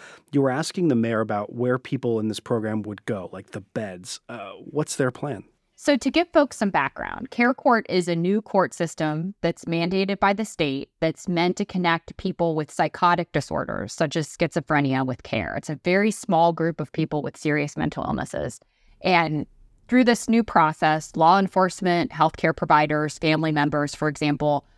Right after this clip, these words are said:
Speaker 2: will be able to petition the court, and then the county will look and see if this person qualifies for Care Court. Um, and if they do and the court agrees, the county is required to come up with a care plan.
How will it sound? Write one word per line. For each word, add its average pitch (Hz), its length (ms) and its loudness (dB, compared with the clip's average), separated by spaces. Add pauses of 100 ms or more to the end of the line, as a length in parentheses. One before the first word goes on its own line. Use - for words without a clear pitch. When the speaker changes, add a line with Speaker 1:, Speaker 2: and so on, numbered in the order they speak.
(160)
Speaker 2:
will 170 80 2
be 196 120 6
able 196 160 4
to 175 80 2
petition 208 460 2
the 311 80 6
court, 135 480 -2
and 170 180 0
then 165 140 2
the 160 80 2
county 196 420 2
will 165 260 2
look 175 260 2
and 165 100 -2
see 151 440 -2 (280)
if 208 220 0
this 202 180 2
person 160 640 0
qualifies 165 640 4
for 151 140 -4
Care - 240 -2
Court. - 340 -6 (420)
Um, 147 360 4
and 165 320 2
if 208 220 0
they 196 100 6
do 180 260 4
and 190 140 4
the 160 40 0
court 160 260 2
agrees, 165 520 -2
the 160 160 0
county 160 540 0
is 156 160 -2
required 156 420 4
to 170 60 0
come 165 240 0
up 165 160 0
with 160 120 2
a 160 60 -2
care 180 260 2
plan. - 460 -6